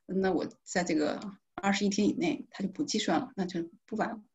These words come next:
就是不，不算在内，那我还是可以qualify他这个一百二十三天这个，这个范围的。但是你看这个例子，就是出去的时间太长了，第一次去玩了十三天，啊，他就不算了。但是第二次一百二十天他就算了，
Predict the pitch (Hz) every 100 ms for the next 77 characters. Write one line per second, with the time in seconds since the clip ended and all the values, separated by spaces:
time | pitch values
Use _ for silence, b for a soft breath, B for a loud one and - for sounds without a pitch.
0 | - B B - B B - - 190 -
1 | 196 214 - 247 208 220 170 B B B
2 | 190 170 - 185 208 196 180 - - -
3 | 190 185 - - 175 131 - 190 - 165
4 | 160 175 190 185 143 - - - - -
5 | - - - - B B B 196 196 196
6 | - 196 202 185 196 170 - - 165 170
7 | 156 - - 220 190 185 190 190 240 233
8 | 196 - - 175 180 - - 233 240 190
9 | 170 190 170 - - 165 202 202 202 208
10 | - - - b b b b _ - 254
11 | 170 - - 190 185 - - 175 - -
12 | 202 185 - 196 156 - - - 165 -
13 | _ - 202 - 190 190 - 302 - -
14 | - -